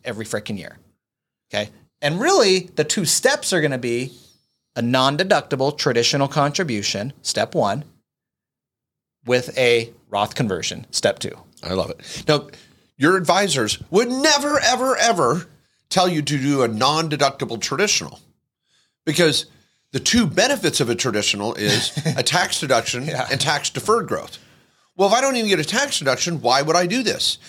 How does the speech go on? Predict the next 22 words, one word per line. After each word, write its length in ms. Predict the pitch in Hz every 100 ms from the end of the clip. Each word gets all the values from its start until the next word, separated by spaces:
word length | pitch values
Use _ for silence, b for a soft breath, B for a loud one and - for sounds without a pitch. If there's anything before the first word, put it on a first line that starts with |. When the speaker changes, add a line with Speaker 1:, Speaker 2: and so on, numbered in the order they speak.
| B -
Speaker 2:
And 100 | 139
so 80 |
you 240 | 185 165 226
may, 120 | 240
you 120 | 214
say, 300 | 190 - 240 202
"I 100 | 147
wanna 220 | 165 165
do 160 | 170
a 40 | 160
non-deductible 760 | 151 160 165 147 147 131 135
traditional 420 | - 131 147 143
contribution," 600 | 123 139 120 160 247 -
when 120 | 123 120
you 60 |
call 260 | 113 139 120
up 80 | -
your 100 | 113
Fidelity 480 | 120 160 156 127
advisor 420 | 107 104 104 101 101
or 40 |
whoever, 420 | 113 139 143 107